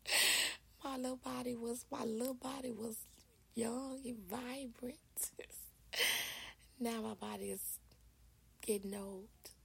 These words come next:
But that's neither here nor there. <laughs> But at any rate, the guy stopped me, and it was a homeless guy. He asked me for some, you know, money to eat with or whatever. And I blessed him. And he began to tell me,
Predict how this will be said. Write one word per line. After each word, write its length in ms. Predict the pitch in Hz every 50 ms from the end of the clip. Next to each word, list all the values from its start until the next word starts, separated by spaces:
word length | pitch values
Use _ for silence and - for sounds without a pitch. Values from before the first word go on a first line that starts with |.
| - - - - - - - - -
But 80 | 220
that's 260 | 226 285 277 240 -
neither 200 | - 220 185 180
here 100 | 170 175 170
nor 200 | 165 170 170 175
there. 500 | - - 320 - - 220 - - 269 311 - 359 - - - -
<laughs> 400 | - - - - - - - -
But 80 | - 220
at 140 | 233 220 220
any 180 | 220 214 208
rate, 300 | 196 185 185 175 175 -
the 80 | - 180
guy 340 | 147 165 180 196 226 226 208
stopped 640 | - - - - - 185 196 233 269 - - 208 175
me, 300 | 170 160 156 147 143 143 - - - - - - - - - - - - - - -
and 80 | 170
it 120 | 175 175 170
was 120 | 185 185
a 60 | 202
homeless 520 | 196 196 233 262 302 302 220 170 151 143 -
guy. 320 | - 170 160 160 160 - - -
He 180 | - 185 180 90
asked 280 | 85 82 80 - -
me 120 | 101 95 87
for 120 | - -
some, 420 | 95 - - - 98 90 90 185 185 - - - - - - - - -
you 100 | - 190
know, 200 | 180 175 180 175
money 280 | 175 170 175 165 165 175
to 120 | 175 175 226 - -
eat 180 | 196 170 170
with 180 | 160 160 170 156
or 100 | 156 156
whatever. 540 | 156 160 156 156 156 156 156 151 160 160 175 - - - - - - - - - - - - -
And 380 | 175 165 160 160 156 151 151 160 - - - - - -
I 220 | 165 165 165 170 165 147
blessed 480 | 156 170 185 214 262 254 - - -
him. 220 | - 170 160 151 - - - - - - - - - - - - - - - -
And 120 | - 165 165
he 220 | 170 165 190 208
began 540 | 202 202 196 185 160 175 185 190 190 190 175
to 160 | - - 185
tell 460 | - - - 202 202 208 220 208 185
me, 360 | 170 165 156 156 147 143 147